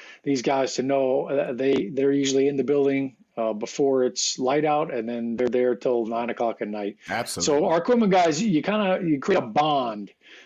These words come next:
Speaker 1: with them. Well, my bond with one of our equipment guys kinda went a whole nother level further.
Speaker 2: Uh-oh.
Speaker 1: And, uh, Eddie Skiba, Eddie Skiba and his brother Joe Skiba, uh, were two big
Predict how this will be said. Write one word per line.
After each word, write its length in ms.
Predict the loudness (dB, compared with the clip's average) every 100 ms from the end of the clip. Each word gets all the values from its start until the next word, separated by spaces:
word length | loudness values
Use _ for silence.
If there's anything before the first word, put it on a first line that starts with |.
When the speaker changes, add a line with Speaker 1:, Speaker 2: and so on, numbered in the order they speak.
| _
Speaker 1:
with 240 | -2 -2 -2
them. 300 | -4 -2 0
Well, 420 | 0 0 -2 -10 _ _ _ _ -14
my 280 | -4 -2 0
bond 580 | 0 2 2 0 0
with 160 | 0 0
one 220 | 0 0
of 80 | 2
our 140 | 0
equipment 280 | 0 -2 -2
guys 400 | 0 0 0 -2
kinda 320 | -4 -2 0 0
went 240 | -2 -4 -6
a 140 | -6 -2
whole 300 | 0 0 0
nother 580 | 0 0 2 0 0 -6
level 440 | -2 0 2 2 -2
further. 520 | -2 0 0 -4 -10 _ -4
Speaker 2:
Uh-oh. 320 | -2 -2 -2
Speaker 1:
And, 540 | 0 2 2 0 -2 -8 -14
uh, 320 | -8 -6 -4 -4 -4 2
Eddie 180 | 2
Skiba, 540 | 2 2 2 2 -2 -8 _ _ _
Eddie 220 | 0 2
Skiba 420 | 2 2 2 4 2
and 100 | 2
his 120 | 0
brother 340 | 2 2 2
Joe 280 | 2 2 2
Skiba, 260 | 2 0 2
uh, 500 | 2 0 0 0 2
were 220 | 2 0
two 240 | 2 0
big 340 | 2 0 0